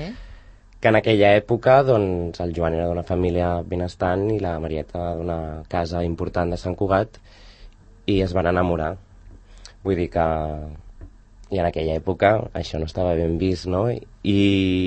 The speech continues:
es trobaven d'amagat, fins que un dia, doncs, va arribar la Festa Major, s'havia de ballar el ball del Bano i el Ram, i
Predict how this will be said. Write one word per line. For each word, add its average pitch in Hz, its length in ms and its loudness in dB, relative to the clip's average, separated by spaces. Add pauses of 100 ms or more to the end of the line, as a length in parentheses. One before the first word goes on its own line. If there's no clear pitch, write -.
(120)
es 90 140 -4
trobaven 107 460 6
d'amagat, 92 560 2 (560)
fins 120 340 4
que 120 140 6
un 113 200 8
dia, 113 260 8
doncs, 104 460 6
va 90 80 2
arribar 82 220 0
la 82 60 -2
Festa 82 180 -4
Major, 92 320 0
s'havia 80 280 -2
de 80 40 -2
ballar 80 240 -2
el 82 60 -2
ball 85 260 0
del 82 140 -4
Bano 85 200 -2
i 87 60 0
el 90 100 0
Ram, 101 340 0 (800)
i 120 500 6